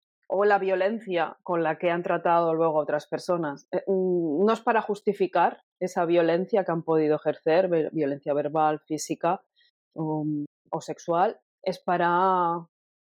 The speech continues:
mm, poder, mm, hacer procesos de sanación y de, y, y, y, bueno, y de superación de, de algún trauma que has podido tú, mm,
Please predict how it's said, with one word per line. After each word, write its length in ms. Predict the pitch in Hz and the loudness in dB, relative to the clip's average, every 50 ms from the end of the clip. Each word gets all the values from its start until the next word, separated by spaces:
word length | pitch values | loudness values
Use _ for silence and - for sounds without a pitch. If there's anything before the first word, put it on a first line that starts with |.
| _ _ - | _ _ -10
mm, 240 | 170 165 - 170 180 - _ - | -8 -8 -8 -8 -12 -14 _ -2
poder, 480 | - 185 180 175 175 165 175 185 190 190 190 | 0 2 2 4 4 4 4 4 4 2 0
mm, 680 | 180 180 180 180 175 95 127 175 185 180 170 165 160 - _ _ _ _ _ - | -4 -4 -6 -8 -8 -8 -8 -8 -6 -6 -8 -10 -12 -14 _ _ _ _ _ -8
hacer 280 | 170 165 - 202 185 | -6 -2 -2 -4 -2
procesos 720 | - 208 202 196 - 196 180 - 214 214 214 202 208 - - _ _ _ _ _ - - - - | 0 0 0 0 0 -2 0 2 2 2 2 2 -2 -10 -20 _ _ _ _ _ -20 -20 -12 -8
de 160 | 175 170 170 | -4 -4 -4
sanación 720 | - 180 170 - - - - - 170 208 269 262 220 180 190 | -4 -4 -8 -8 -10 -16 -8 -2 0 2 2 2 0 -4 -8
y 140 | - 165 165 | -8 -6 -4
de, 800 | 156 160 156 151 151 151 151 147 143 143 139 131 123 117 - - - | -2 0 0 0 0 0 0 0 0 0 0 0 -2 -2 -4 -6 -4
y, 120 | 156 151 | -4 -4
y, 1040 | - 147 147 151 147 147 - - _ _ _ _ _ _ _ _ _ _ - - - _ - | -2 -2 -2 -2 -2 -2 -4 -10 _ _ _ _ _ _ _ _ _ _ -10 -10 -10 _ -8
y, 60 | - | -8
bueno, 200 | 143 147 147 - - | -8 -6 -6 -6 -4
y 100 | - 175 | -4 -2
de 80 | 156 170 | -2 -2
superación 840 | - - 180 - 175 156 147 - - - 175 175 180 190 202 196 170 | -4 -4 -6 -2 -2 -2 -2 -2 0 2 2 4 4 2 0 -4 -6
de, 300 | 165 156 147 147 143 139 | -6 -6 -4 -6 -6 -8
de 160 | - 147 147 151 | -8 -6 -4 -4
algún 600 | 143 151 143 151 160 160 160 160 160 151 147 - - | -4 -2 -2 -2 -2 -2 -2 -4 -6 -8 -8 -10 -6
trauma 360 | - 165 156 151 156 165 156 - | -2 -2 -2 -2 -2 -8 -8 -6
que 60 | 151 | -8
has 80 | 147 - | -8 -8
podido 420 | - 156 151 147 151 147 147 143 | -6 -8 -4 -2 -2 0 0 -2
tú, 320 | - - 151 151 147 143 _ _ _ _ _ _ _ _ _ - | 0 0 0 0 0 -2 _ _ _ _ _ _ _ _ _ -10
mm, 280 | 160 156 151 147 147 | -8 -8 -6 -8 -8